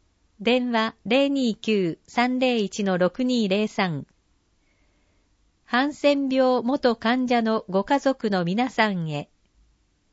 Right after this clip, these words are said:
令和元年十一月十五日に、ハンセン病元患者家族に対する保証金の支給等に関する法律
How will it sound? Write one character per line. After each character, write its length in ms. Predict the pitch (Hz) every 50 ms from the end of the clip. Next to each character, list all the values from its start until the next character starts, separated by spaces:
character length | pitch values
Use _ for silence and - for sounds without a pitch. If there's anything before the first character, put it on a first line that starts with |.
| _ _ _ _ _ _ _ _ _ _ _ _ -
令 260 | 226 233 294 294 285 262
和 140 | 233 214
元 280 | 208 240 240 233 226 220
年 260 | 202 196 180 175 175
十 280 | - 226 247 262 269 269
一 220 | 262 254 - 262
月 220 | 247 247 240 240 226
十 240 | 214 254 262 254
五 120 | 226 240 226
日 280 | 220 208 - - -
に、 220 | 180 170 170 180 - _ _ _ _ _ _ _ _
ハ 180 | - 226 247
ン 80 | 269 285
セ 240 | - - 269 262 262
ン 100 | 254 247
病 340 | 233 240 233 233 233 220 -
元 300 | - 254 269 - 233 214
患 280 | - - 247 254 269 254
者 140 | 262 254 254
家 120 | - 269 -
族 240 | 247 233 - 220
に 120 | 202 196 196
対 220 | - 226 226 226
す 160 | 220 - 220
る 220 | 185 185 185 180 -
保 140 | - - 202
証 260 | - - 269 269 269
金 260 | 262 - 254 247 240
の 120 | 240 233 233
支 160 | - - -
給 240 | - 269 269 269 254
等 220 | - 269 262 262
に 140 | 233 214 208
関 240 | - 220 214 226 226
す 160 | - - 202
る 140 | 185 185 180
法 240 | - 220 220 226 220
律 440 | 214 208 - - - 190 185 -